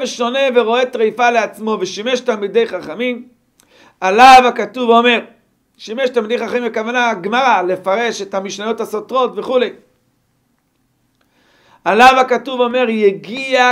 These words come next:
כפיך כי תאכל, אשריך וטוב לך". זאת אומרת, אם על שלו הוא לא חמדן,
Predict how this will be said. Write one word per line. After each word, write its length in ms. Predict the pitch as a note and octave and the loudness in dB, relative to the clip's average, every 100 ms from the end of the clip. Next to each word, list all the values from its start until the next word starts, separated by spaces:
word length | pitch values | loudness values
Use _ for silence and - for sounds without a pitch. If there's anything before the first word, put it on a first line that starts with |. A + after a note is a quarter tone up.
| B3 | 0
כפיך 540 | A#3+ G3 G3 B3 C4+ A#3+ A3 | -2 -4 0 2 2 0 -4
כי 120 | A3 | -8
תאכל, 640 | - G#3+ - B3+ D#4 D4+ A3 - _ _ _ _ | -6 -6 -4 2 4 4 2 -10 _ _ _ _
אשריך 580 | A3+ A3+ A3 G3+ C#4+ C#4 C#4 | -2 -2 -2 -2 0 0 0
וטוב 360 | B3 B3 C#4+ C#4 | 0 2 2 2
לך". 220 | A#3+ F3+ - _ _ | 0 -4 -6 _ _
זאת 100 | _ | _
אומרת, 380 | F#3+ B3 A#3+ - - | -6 -2 -4 -4 -14
אם 160 | A#3 C#4+ | -6 0
על 120 | B3+ | 0
שלו 380 | - A3+ A#3 E4 | 0 0 4 6
הוא 200 | F#4+ E4+ | 6 4
לא 100 | D4+ | 2
חמדן, 520 | - C#4 C4 A#3+ | 2 -2 0 0